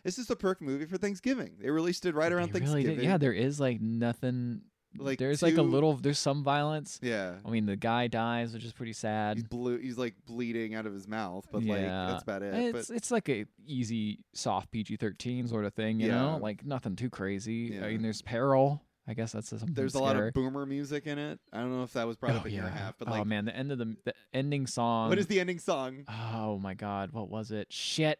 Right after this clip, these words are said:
Speaker 2: Ah, I think it was
Speaker 1: <laughs> Was it American Pie?
Speaker 2: Yeah.
Speaker 1: The movie opens with that.
Speaker 2: Uh, yeah.
Speaker 1: <laughs>
Speaker 2: Well.
Speaker 1: Movie opens with Tom Hanks all by himself, and he's singing American Pie to himself.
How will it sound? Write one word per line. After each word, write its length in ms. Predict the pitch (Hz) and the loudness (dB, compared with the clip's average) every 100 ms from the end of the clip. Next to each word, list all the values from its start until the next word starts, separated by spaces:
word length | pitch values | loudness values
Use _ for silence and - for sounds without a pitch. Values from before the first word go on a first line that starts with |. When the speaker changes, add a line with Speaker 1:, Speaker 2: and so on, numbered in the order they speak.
| _ | _
Speaker 2:
Ah, 340 | 143 160 170 165 | 0 4 6 4
I 60 | 156 | 2
think 180 | 185 | 0
it 80 | 196 | 2
was 480 | 185 180 175 165 - | 4 6 6 4 -2
Speaker 1:
<laughs> 40 | |
Was 100 | 131 | -4
it 60 | 131 | -4
American 320 | 135 131 135 | -4 -4 -2
Pie? 280 | 131 127 139 _ | 0 0 -2 _
Speaker 2:
Yeah. 260 | 131 123 92 - 139 | 0 2 2 -4 -12
Speaker 1:
The 60 | |
movie 240 | 156 151 147 | -2 2 2
opens 240 | 143 135 | 0 -2
with 120 | 135 | -2
that. 280 | 143 143 110 | 0 2 4
Speaker 2:
Uh, 40 | 113 | 8
yeah. 260 | 117 659 - | 8 8 6
Speaker 1:
<laughs> 60 | 659 587 554 | 2 0 0
Speaker 2:
Well. 220 | 659 - - 339 247 | 2 2 -2 -8 -2
Speaker 1:
Movie 280 | 240 277 262 | 2 6 10
opens 340 | 240 240 226 | 10 8 0
with 120 | 208 - | 0 0
Tom 200 | 196 196 | 2 4
Hanks 520 | 185 151 135 - - _ - | 2 2 -2 -8 -18 _ -2
all 160 | 165 196 | 4 6
by 120 | 202 | 6
himself, 400 | 196 - 175 160 | 6 4 2 2
and 80 | 165 | 0
he's 140 | 170 | -2
singing 380 | - 175 170 175 | 0 0 2 0
American 420 | 151 147 147 147 | 2 2 0 -2
Pie 200 | 143 127 | -2 -2
to 120 | 127 120 | 0 -2
himself. 420 | 110 - 156 | -4 0 2